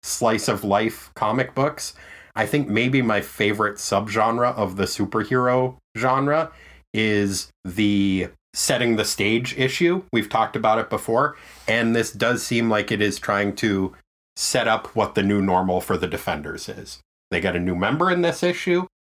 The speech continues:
and so they have an issue that is on a kind of smaller scale where they explore a little bit what the relationships are between the different characters and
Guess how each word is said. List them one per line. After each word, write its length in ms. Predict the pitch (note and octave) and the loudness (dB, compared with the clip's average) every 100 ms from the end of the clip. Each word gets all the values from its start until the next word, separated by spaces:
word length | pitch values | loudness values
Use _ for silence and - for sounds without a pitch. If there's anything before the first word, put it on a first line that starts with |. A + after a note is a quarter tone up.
| - | -4
and 180 | A#2 - | -4 0
so 160 | A2+ | 0
they 140 | A2+ G#2 | 2 2
have 220 | A2 A2 | 0 0
an 180 | G#2+ - | -4 -2
issue 500 | B2+ B2 - A2+ G#2+ G2+ | -2 -2 0 2 2 0
that 180 | G#2+ G#2 | 0 2
is 480 | G2+ F#2+ F2 - - _ - | 4 2 -2 -6 -10 _ -4
on 140 | A2+ | -2
a 40 | A#2 | 0
kind 200 | - A#2 | -2 -2
of 80 | G#2 | -2
smaller 420 | - A2+ A#2 A2+ | -2 0 2 2
scale 640 | - - G2+ G2+ G2 F2+ - _ | 0 -2 0 2 2 0 -6 _
where 280 | G2+ G2 F#2+ | 2 2 2
they 440 | F#2 F#2+ F#2 F2+ - _ A#2 | 2 0 0 -4 -10 _ -6
explore 440 | - - D#3 D3+ | -4 0 2 2
a 40 | |
little 220 | B2+ C3 G#2+ | 2 0 2
bit 260 | A#2+ A#2+ - - | 0 -2 -8 -4
what 200 | A2+ - | -2 0
the 60 | G#2 | 0
relationships 760 | G2+ B2+ B2+ A#2+ - A#2 - | 2 0 0 -2 -2 -4 0
are 400 | G#2+ G#2 G#2 G#2 _ _ | 0 2 0 -2 _ _
between 320 | G2+ - A#2 A2+ | -6 -2 0 2
the 80 | |
different 320 | B2 B2 C3+ C3 | 0 0 -2 0
characters 720 | C3 C3+ - C3+ C3+ C3 - - | 0 0 0 0 0 -2 -8 -4
and 640 | A2+ A2+ A2+ A2 A2 G#2+ | 0 2 2 0 -2 -4